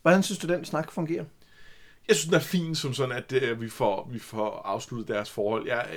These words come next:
Speaker 2: øh, jeg var gladere for den, da jeg var yngre. Der synes jeg, det var meget sødt og romantisk. Og jeg tror, jeg synes nu, at, øh, bum, bum, nu må I godt ligesom komme videre.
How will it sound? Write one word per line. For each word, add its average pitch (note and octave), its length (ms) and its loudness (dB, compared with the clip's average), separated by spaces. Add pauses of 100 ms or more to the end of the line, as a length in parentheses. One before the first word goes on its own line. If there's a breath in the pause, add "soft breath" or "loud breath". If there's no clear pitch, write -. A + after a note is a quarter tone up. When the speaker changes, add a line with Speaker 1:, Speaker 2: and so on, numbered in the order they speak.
(240)
Speaker 2:
øh, - 60 -12 (1120 soft breath)
jeg D3 80 8
var D#3 80 12
gladere C3+ 300 8
for C3+ 100 2
den, A#2+ 120 -2
da A#2 60 0
jeg G2 140 0
var G2 280 0
yngre. G#2+ 200 -4
Der A2+ 60 -2
synes A2+ 180 -8
jeg, A#2+ 80 -2
det G#2+ 80 -2
var G#2 80 0
meget F#2+ 260 -2
sødt G2+ 260 -2
og - 160 -6
romantisk. - 440 -12
Og A#2 80 -6
jeg A#2 80 -8
tror, - 300 -8
jeg A2+ 80 -12
synes - 320 -10
nu, A2+ 180 -6
at, G#2 60 -6 (160)
øh, - 40 -12 (960 soft breath)
bum, - 200 -16
bum, - 100 -16 (140)
nu A#2+ 60 -10
må G#2+ 100 -4
I G2 40 -4
godt - 220 -6 (160)
ligesom - 220 -12
komme G2 260 -8
videre. G2 220 -8